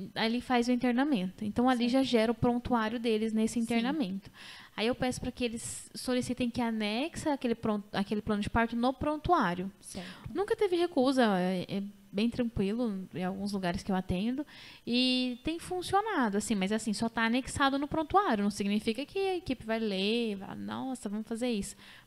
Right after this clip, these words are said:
Speaker 1: Mas tá no prontuário. O que que você acha?
Speaker 2: Estando no prontuário, se acontecer alguma coisa, vamos supor, "Ai, não seguiram as minhas vontades, é, eu quero entrar com uma ação, alguma coisa assim",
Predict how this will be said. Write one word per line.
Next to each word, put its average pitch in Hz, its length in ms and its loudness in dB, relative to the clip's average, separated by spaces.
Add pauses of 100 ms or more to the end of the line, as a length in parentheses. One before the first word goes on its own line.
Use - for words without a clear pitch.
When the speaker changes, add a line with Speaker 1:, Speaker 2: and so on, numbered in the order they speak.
Speaker 1:
Mas 226 180 -2
tá 269 220 -2
no 294 80 -2
prontuário. 277 680 -2 (420)
O - 40 -20
que 294 100 -12
que - 120 -16
você 269 240 -2
acha? 190 480 -4 (460)
Speaker 2:
Estando 359 400 -2
no 254 100 8
prontuário, 196 720 0
se - 240 -4
acontecer 269 540 0
alguma 220 280 4
coisa, 208 220 0
vamos 208 120 0
supor, 202 160 2
"Ai, 220 120 4
não 240 160 2
seguiram 233 360 -2
as 214 40 2
minhas 208 220 2
vontades, 196 720 -2 (320)
é, 196 520 0
eu 208 60 -10
quero 208 200 -8
entrar 214 200 -4
com - 60 -8
uma 202 100 0
ação, 202 200 -2
alguma 190 180 -2
coisa 190 220 -6
assim", 233 320 -2